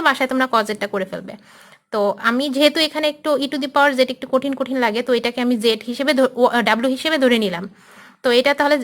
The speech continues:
ডাব্লিউ হবে, আর এটা যেহেতু ইনভার্স আছে তো ডাব্লিউ ইনভার্স, আর এই টু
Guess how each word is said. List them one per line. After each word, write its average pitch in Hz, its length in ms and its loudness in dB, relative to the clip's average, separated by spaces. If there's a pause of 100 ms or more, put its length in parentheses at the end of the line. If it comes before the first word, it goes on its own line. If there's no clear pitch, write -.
(200)
ডাব্লিউ 240 280 2
হবে, 277 180 4
আর 294 100 6
এটা 277 100 2 (100)
যেহেতু 269 240 0
ইনভার্স 285 320 2
আছে - 200 -4
তো 294 40 0 (100)
ডাব্লিউ 254 300 2
ইনভার্স, 254 280 0 (160)
আর 226 140 -2
এই 240 140 2
টু 269 60 -2